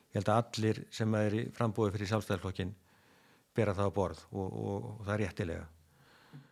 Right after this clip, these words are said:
Það he-, bæjaryfirvöldum í Garðabæ hefur í gegnum tíðina auðnast að, að, eh,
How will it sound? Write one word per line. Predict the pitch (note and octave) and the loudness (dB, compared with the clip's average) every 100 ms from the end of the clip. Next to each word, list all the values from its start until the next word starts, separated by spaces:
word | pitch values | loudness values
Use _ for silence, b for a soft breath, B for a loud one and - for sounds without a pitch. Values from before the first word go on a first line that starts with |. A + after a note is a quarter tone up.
| B _ A3 D#3 | B _ -16 2
Það | B2+ A2+ | 6 6
he-, | C3+ C3 - D3 D3+ D3 - - - - - | 6 2 -2 -4 -4 -6 -8 -10 -10 -2 6
bæjaryfirvöldum | C3 C3+ C3+ B2+ A#2+ B2+ | 8 8 8 6 4 4
í | A#2+ | 4
Garðabæ | A#2 A2 G#2+ | 2 2 2
hefur | G#2+ B2 A#2+ | 2 2 2
í | B2 C3+ | 0 -4
gegnum | C3 A#2 A2+ | -4 -2 0
tíðina | B2 G2+ F#2+ G#2 G2+ A#2+ D3 - | 0 0 -2 -6 -10 -16 -16 -6
auðnast | B2+ A#2 A2 G2+ - | 0 2 2 2 2
að, | G#2+ A2 - - b b b b b b b b - | 2 2 -8 -20 b b b b b b b b 0
að, | G#2+ A2+ - - - - G1+ | 2 2 -4 -10 -10 -10 -8
eh, | G1+ A#2+ G2 | -8 -6 -8